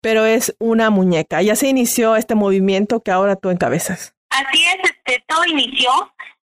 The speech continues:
Speaker 2: eh, justamente con una muñeca, con un regalo de amor que me hizo mi mamá y que me transformó por completo la vida, gracias a que a través de este objeto, que pudiese parecer tan, tan insignificante como una muñeca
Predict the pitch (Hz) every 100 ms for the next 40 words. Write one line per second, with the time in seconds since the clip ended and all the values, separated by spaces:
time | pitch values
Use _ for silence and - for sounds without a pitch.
0 | - 214 208 208 - 254 262 247 240 240
1 | 214 220 226 208 220 233 262 220 220 214
2 | 208 226 214 180 190 208 269 240 214 214
3 | 247 214 175 185 214 214 220 202 185 220
4 | 208 208 _ 214 208 220 226 240 220 202
5 | 202 208 226 202 180 214 233 254 _ _
6 | - - 220 233 247 254 240 - 214 208
7 | 196 202 339 381 330 - 247 - 240 214
8 | - 262 _ - _ 214 - 214 220 226
9 | 240 240 202 202 220 214 - 220 208 220
10 | _ - 214 208 208 202 208 202 196 -
11 | 226 254 262 349 - 220 208 233 220 202
12 | 226 - -